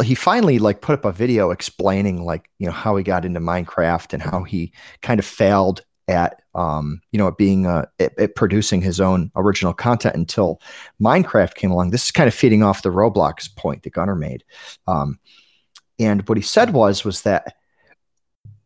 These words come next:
with a video game, he could just do one take. He can switch the camera angles with a, with a keyboard shortcut,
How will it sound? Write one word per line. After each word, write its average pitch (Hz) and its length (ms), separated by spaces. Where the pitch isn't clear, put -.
with 135 260
a 120 60
video 135 440
game, 78 480
he 190 300
could 143 180
just 107 280
do 123 140
one 98 260
take. - 500
He 185 200
can 196 120
switch - 680
the - 80
camera 165 420
angles 98 420
with 104 140
a, 95 180
with 110 140
a 95 60
keyboard - 460
shortcut, - 600